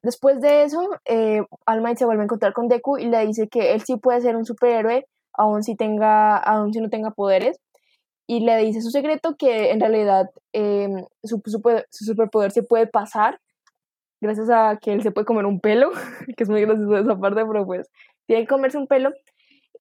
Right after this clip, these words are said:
para recibir sus superpoderes, que son básicamente como rapidez y fuerza, y este superpoder se le llama One for All. Em, pero le dice, obviamente, que es mucho poder para una personita toda chiquita y delgadita, entonces le dice que tiene que entrenar.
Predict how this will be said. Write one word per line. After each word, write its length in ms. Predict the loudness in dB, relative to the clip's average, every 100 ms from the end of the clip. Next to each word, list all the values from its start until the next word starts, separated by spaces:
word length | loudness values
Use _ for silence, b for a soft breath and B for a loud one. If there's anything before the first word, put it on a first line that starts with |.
| 0
para 240 | 2 2
recibir 260 | 0 -2 -4
sus 100 | -4
superpoderes, 720 | -2 -2 2 2 2 -2 -10 _ _ -2
que 120 | -2
son 200 | 0 -2
básicamente 300 | 0 0 -2
como 140 | 0
rapidez 1000 | 0 0 2 2 2 0 0 0 -2 -4 -8
y 60 | -2
fuerza, 360 | -2 0 -4 0
y 120 | -2
este 200 | 0 -4
superpoder 380 | -4 0 0 2
se 80 |
le 80 | 0
llama 440 | 0 -4 -4 -6 -8
One 280 | -4 -4 -2
for 180 | 0 2
All. 220 | 2 0 -8 _ _ _ _ _ _
Em, 320 | -6 -4 -6 -12 _ _ _ _ -6
pero 140 | 0 2
le 120 | 4
dice, 160 | 2 2
obviamente, 440 | 2 0 -2 -2
que 160 | 0 -2
es 120 | -2
mucho 300 | -2 0 0
poder 360 | 2 2 -2
para 400 | 0 0 2 2
una 200 | 0 -2
personita 440 | -6 -6 -6 -6 -6
toda 260 | -4 -6
chiquita 320 | -8 -14 -6 -6
y 40 |
delgadita, 500 | -2 0 0 -2 -6
entonces 200 | -4 -2
le 60 | -2
dice 160 | -2
que 100 | -4
tiene 220 | -4 -8
que 100 | -8
entrenar. 340 | -12 -12 -14